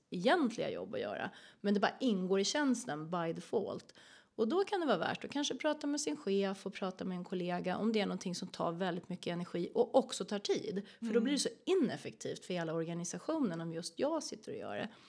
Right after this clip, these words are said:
Speaker 1: Det kan vara ett tips, kanske lite mer avancerat, men
Speaker 2: Ja, men det där har ju också att göra med,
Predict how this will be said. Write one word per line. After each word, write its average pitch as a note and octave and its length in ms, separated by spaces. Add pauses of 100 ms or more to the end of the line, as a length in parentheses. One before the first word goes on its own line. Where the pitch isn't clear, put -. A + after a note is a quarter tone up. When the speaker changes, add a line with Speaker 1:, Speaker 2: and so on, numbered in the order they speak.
(480)
Speaker 1:
Det C4+ 100
kan C#4+ 140
vara G#3+ 120
ett - 60
tips, - 400
kanske A3+ 300
lite A3+ 160
mer F3+ 160
avancerat, E3+ 800
men F3+ 240 (380)
Speaker 2:
Ja, A#3 100
men A3 180
det A3 100
där A#3 180
har B3 160
ju G3 100
också F#3 300
att F3 100
göra E3 260
med, F3 260